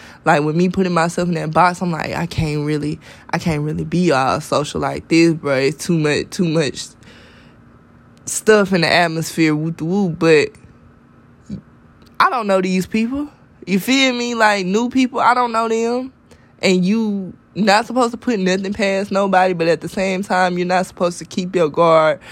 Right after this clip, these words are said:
so locked in on a person that has done absolutely nothing to you, because you never know what that person can do for you.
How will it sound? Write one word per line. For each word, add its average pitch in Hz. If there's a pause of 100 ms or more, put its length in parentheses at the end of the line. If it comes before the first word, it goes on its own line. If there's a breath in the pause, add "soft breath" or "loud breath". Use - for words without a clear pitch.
(180 loud breath)
so 196
locked 180
in 170
on 147
a 151
person 185
that 170
has 156
done 156
absolutely 165
nothing 170
to 185
you, 156
because 156
you 175
never 165
know 170 (480 loud breath)
what 151
that 156
person 175
can 151
do 165
for 165
you. 139